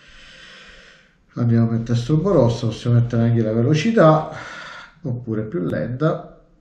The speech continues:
oppure arcobaleno. Ci sono migliaia e migliaia di applicazioni qua sotto, scorrendo potete girare tutte quelle che volete.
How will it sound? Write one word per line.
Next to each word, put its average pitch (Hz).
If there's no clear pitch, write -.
oppure 113
arcobaleno. 120
Ci -
sono 117
migliaia 110
e 156
migliaia 110
di 123
applicazioni 123
qua 120
sotto, 113
scorrendo 123
potete 113
girare 113
tutte 117
quelle 107
che 107
volete. 107